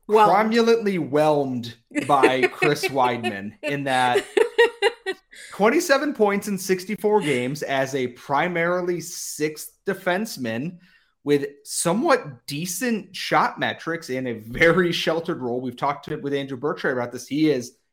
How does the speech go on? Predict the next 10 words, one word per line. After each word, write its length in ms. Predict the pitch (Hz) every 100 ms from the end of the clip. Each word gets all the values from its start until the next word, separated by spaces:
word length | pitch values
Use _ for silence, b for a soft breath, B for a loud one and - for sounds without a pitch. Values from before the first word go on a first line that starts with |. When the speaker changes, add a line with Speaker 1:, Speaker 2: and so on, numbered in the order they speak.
| -
Speaker 2:
a 140 | 127
heavily 360 | 123 143 240 180
sheltered 540 | 156 139 110 113 107
player, 260 | - 107 123
which 220 | 156 160
is 140 | 170 147
good. 260 | 294 208
The 80 | 123
coaching 340 | - 135 147
staff 240 | 139 143